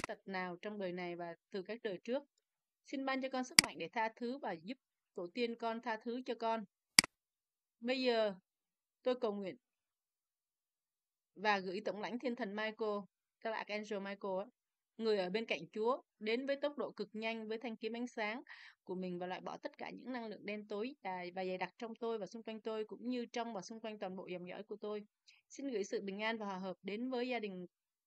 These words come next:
con, mà tôi hay con cũng được các bạn, đến những người thân yêu gần gũi của con, đến những người thân của con còn sống hay đã chết, như chỉ thị. Chúng ta được chữa lành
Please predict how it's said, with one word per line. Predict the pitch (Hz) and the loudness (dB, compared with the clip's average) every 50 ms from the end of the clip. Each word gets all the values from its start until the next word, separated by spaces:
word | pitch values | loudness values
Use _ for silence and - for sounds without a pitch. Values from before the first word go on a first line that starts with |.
| _ _ _ | _ _ _
con, | - 220 226 226 226 196 - _ _ _ _ _ _ _ _ _ _ | 0 2 2 2 0 -2 -8 _ _ _ _ _ _ _ _ _ _
mà | - 185 180 - | -12 -10 -6 -2
tôi | - 226 226 220 | 0 0 2 0
hay | 226 220 | 0 -2
con | 220 220 220 214 214 | -2 -2 -2 -2 -2
cũng | 196 - 220 | -6 -6 -4
được | 233 202 | -4 -4
các | - 190 | -4 -6
bạn, | 196 190 - - - - - - - - - _ | -8 -8 -8 -12 -18 -20 -20 -20 -20 -20 -14 _
đến | - 233 240 269 302 | 2 2 2 2 2
những | 269 208 226 269 | -2 -2 -2 0
người | 285 254 214 | 2 2 2
thân | 202 - 247 233 240 | 2 0 -2 0 2
yêu | 233 233 226 | 2 2 2
gần | 220 202 185 180 | 2 0 -4 -6
gũi | 185 190 226 | -8 -8 -8
của | - 214 | -8 -8
con, | - - 214 214 220 226 220 | -4 -2 0 0 0 0 -2
đến | 208 208 214 240 | -4 -4 -4 -4
những | 240 214 233 | -4 -4 -2
người | 247 220 190 - | -4 -4 -4 -4
thân | - 226 226 | -6 -6 -4
của | 214 180 | -6 -6
con | - - 214 214 | -6 -4 -4 -4
còn | 214 208 180 170 | -4 -6 -8 -8
sống | - - 202 214 233 | -8 -8 -8 -6 -6
hay | 247 220 196 | -6 -6 -6
đã | 190 190 202 | -6 -8 -4
chết, | - 240 240 254 - _ _ _ _ _ _ _ | 0 0 0 0 -2 _ _ _ _ _ _ _
như | 233 233 240 - - - | -2 0 2 2 2 -2
chỉ | - 170 180 | -8 -10 -4
thị. | - 240 190 - - _ _ _ _ _ _ _ _ _ _ _ _ _ _ _ _ _ _ _ _ _ _ _ _ _ | -2 -2 -2 -2 -6 _ _ _ _ _ _ _ _ _ _ _ _ _ _ _ _ _ _ _ _ _ _ _ _ _
Chúng | - 294 311 370 403 - | -2 -2 -2 -2 -2 2
ta | - 285 277 269 269 | 4 6 8 6 6
được | 240 226 220 196 151 - - | 4 4 2 2 2 -2 -6
chữa | - 208 175 240 311 | -4 0 2 2 2
lành | 349 302 269 247 233 220 196 180 | 4 10 12 12 12 12 8 2